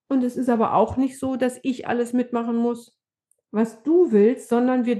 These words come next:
dürfen uns auch trennen. Und ich kann etwas organisieren, wo du gut aufgehoben bist, wo du auf deine Kosten kommst. Und das ist oftmals, ähm, ein Lernprozess tatsächlich für Eltern.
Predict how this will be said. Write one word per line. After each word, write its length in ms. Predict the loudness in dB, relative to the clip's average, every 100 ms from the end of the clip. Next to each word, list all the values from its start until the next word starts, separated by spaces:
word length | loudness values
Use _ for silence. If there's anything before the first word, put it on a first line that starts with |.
| -4
dürfen 400 | -4 -2 -2 -2
uns 220 | -2 -4
auch 140 | -10
trennen. 560 | -10 -6 -2 -2 -4 -10 _ _ _
Und 220 | -4 -2 -4
ich 220 | -6 -8
kann 260 | -4 -4
etwas 540 | -4 -4 -2 -2 -2 -2
organisieren, 800 | 0 2 2 0 2 2 2 2
wo 100 | 2
du 140 | 0
gut 300 | -2 -4 0
aufgehoben 600 | 2 2 0 0 2 0
bist, 340 | 0 -2 -6 _ _ _ -2
wo 140 | 0
du 120 | 0
auf 140 | -4 -4
deine 240 | -4 -4
Kosten 380 | -4 -6 -6 -8
kommst. 460 | -6 -10 -12 _ _ _ _ _ _ _ _ _ _ _ _ _ _
Und 180 | -4 2
das 220 | 2 2
ist 200 | -2 0
oftmals, 800 | 2 2 4 4 6 4 0 -8 0
ähm, 420 | 4 4 4 2
ein 80 | 6
Lernprozess 800 | 8 8 8 4 2 2 0 -4
tatsächlich 520 | -6 -2 -2 0 -2
für 140 | -2 -2
Eltern. 540 | 0 -2 -4 -6 -10